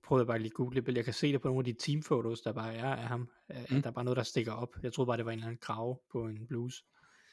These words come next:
Speaker 2: Det er angiveligt en eller anden skulderskades ting. Jeg, øh, kan ikke huske, hvad det er for en, men, øh,
Speaker 1: Crazy.
Speaker 2: men den har han spillet med i et par år.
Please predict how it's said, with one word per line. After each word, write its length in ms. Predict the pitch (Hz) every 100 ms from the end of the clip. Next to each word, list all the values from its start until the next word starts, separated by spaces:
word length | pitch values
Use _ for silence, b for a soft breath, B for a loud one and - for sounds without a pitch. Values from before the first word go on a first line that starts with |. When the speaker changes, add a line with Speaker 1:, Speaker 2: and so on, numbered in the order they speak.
| b - - -
Speaker 2:
Det 120 | 120
er 40 | 120
angiveligt 560 | 120 113 156 147 117
en 60 | 123
eller 140 | 117
anden 160 | 113 120
skulderskades 840 | - - 123 127 - 104 95 104
ting. 220 | - 123 -
Jeg, 120 | 117 - _ _ _ _ _ -
øh, 440 | 113 110 113 120 107 - - -
kan 80 | -
ikke 100 | 117
huske, 220 | 123 -
hvad 100 | 107
det 100 | 95
er 60 | 87
for 160 | - 101
en, 200 | 82 98
men, 220 | 107 107
øh, 120 | 104 98 _ _ _ _ _ _ _ - _
Speaker 1:
Crazy. 280 | - 156 135
Speaker 2:
men 120 | 127
den 120 | 139 143
har 120 | 135
han 140 | 120
spillet 320 | - 139 135
med 120 | 123 117
i 100 | 107
et 100 | -
par 140 | 113
år. 180 | 117